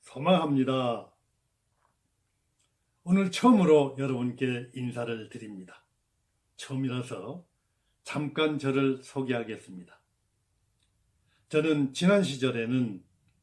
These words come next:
모 기관이 경호실과 서울대 연수원 등에서 강사를 역임했고요.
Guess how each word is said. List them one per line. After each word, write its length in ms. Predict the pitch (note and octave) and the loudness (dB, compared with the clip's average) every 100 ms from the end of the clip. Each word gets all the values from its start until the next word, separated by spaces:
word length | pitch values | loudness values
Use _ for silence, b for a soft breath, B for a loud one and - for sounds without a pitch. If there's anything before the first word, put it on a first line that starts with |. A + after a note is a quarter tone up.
| _ _ | _ _
모 360 | G#2+ C3+ G#3 G3+ | -4 2 4 2
기관이 640 | E3+ D#3 C#3+ C3+ C#3 C3 | 0 2 2 4 2 2
경호실과 840 | B2+ A#2+ A2+ - G2+ F2+ - - B2+ _ _ _ _ _ _ _ _ | -2 -8 -8 -12 -16 -16 -20 -20 -20 _ _ _ _ _ _ _ _
서울대 680 | - C#3 C3 A#2+ C3+ B2+ A#2+ | -8 -4 -2 2 2 2 0
연수원 540 | D3 E3 C#3 D#3+ D#3 D3 | 0 0 -2 -2 -2 -2
등에서 760 | C#3 B2 A#2 B2+ B2+ A2 - _ _ _ _ - | 0 0 0 -2 -4 -4 -10 _ _ _ _ -12
강사를 760 | A#2+ D3+ D#3 C#3 D3 C#3+ C#3 | -4 -2 -2 0 2 2 2
역임했고요. 880 | C#3+ C#3 C3+ B2+ D3 - G#2 G2+ F#2 | 0 0 0 0 -4 -6 -12 -12 -16